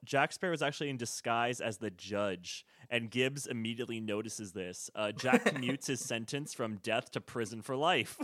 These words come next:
Speaker 1: <laughs>
Speaker 2: "For all your miserable, moribund, mutton-chopped life." <laughs> I like that line.
Speaker 1: It's funny.
Speaker 2: I love a good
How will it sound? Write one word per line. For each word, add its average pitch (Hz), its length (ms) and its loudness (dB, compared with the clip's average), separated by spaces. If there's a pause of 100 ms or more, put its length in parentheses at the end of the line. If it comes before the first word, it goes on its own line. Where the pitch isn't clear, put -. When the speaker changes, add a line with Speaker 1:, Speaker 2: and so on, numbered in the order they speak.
(280)
Speaker 1:
<laughs> - 340 -20
Speaker 2:
"For 160 240 8
all 151 180 12
your 151 180 8
miserable, 131 540 6
moribund, 120 680 6
mutton-chopped 113 1000 4
life." 107 600 4
<laughs> - 1040 -14
I 117 60 -2
like 127 220 0
that 107 180 2
line. 104 300 -4 (200)
Speaker 1:
It's 127 200 -6
funny. 104 260 -8 (400)
Speaker 2:
I 123 60 -6
love 135 200 -4
a 131 40 -10
good 120 160 0